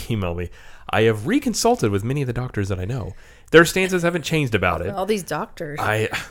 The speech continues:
Speaker 1: I actually know doctors. It's weird. They've all said the same thing. It, it's just, it's an overabundance of caution, which I don't think necessarily is a bad thing. Um, and, and so the bright side about this is this could potentially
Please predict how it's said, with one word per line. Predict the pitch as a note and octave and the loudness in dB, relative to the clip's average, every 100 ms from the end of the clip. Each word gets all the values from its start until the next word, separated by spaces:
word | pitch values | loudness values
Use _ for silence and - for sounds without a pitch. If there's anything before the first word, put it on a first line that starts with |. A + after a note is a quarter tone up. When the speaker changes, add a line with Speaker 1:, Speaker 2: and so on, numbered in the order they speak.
| - - | -14 4
Speaker 1:
I | A#2+ | 6
actually | C#3+ F#3+ C#3 | 8 6 6
know | A2+ A2 | 8 8
doctors. | G2+ G2 - F2 | 6 4 0 -4
It's | F2+ G#2 | -2 0
weird. | F#2 F2 - F#2 B2+ | 0 0 -6 -6 2
They've | A#2+ A#2+ | 4 6
all | B2 | 4
said | A#2+ C3 | 4 0
the | A2 | 0
same | A2+ G2+ | -2 0
thing. | G2+ F#2+ | 0 -2
It, | - G#2+ - | 0 -2 0
it's | B2 | 0
just, | D#3 C3 - - - - - | 4 2 0 -14 -20 -20 -6
it's | - B2+ | -4 -2
an | C#3 | 4
overabundance | D3+ D#3 C3+ C3 B2 | 6 8 6 4 0
of | A#2 | -4
caution, | - F#2+ F#2+ C3+ | 0 0 0 -2
which | B2 D#3+ | 0 0
I | |
don't | D#3 | 0
think | D#3+ | 0
necessarily | C3 - C3+ C3+ | -2 -2 0 2
is | |
a | C3 | 2
bad | G2+ - F#2 - - | 0 0 0 0 -6
thing. | - - - - - - - | -10 -10 -14 -20 -20 -20 -6
Um, | G#2 G2 F#2 F2 - | 2 4 4 -2 0
and, | C#3+ D3 | 0 2
and | D#3+ | 2
so | F#3+ | 4
the | F3+ | 4
bright | F#3 G3 | 4 2
side | F#3 E3 | 4 4
about | A#2+ C3+ C#3 | 6 4 4
this | G#2 - | 0 0
is | A2+ G2+ F#2 F2+ - _ - - - - | 0 2 2 -2 -10 _ -20 -20 -20 -4
this | C3+ C#3+ | 4 4
could | - B2 A2+ | 6 0 0
potentially | - C#3+ B2+ A#2+ A2 G2 F2+ | 0 0 2 2 2 2 -2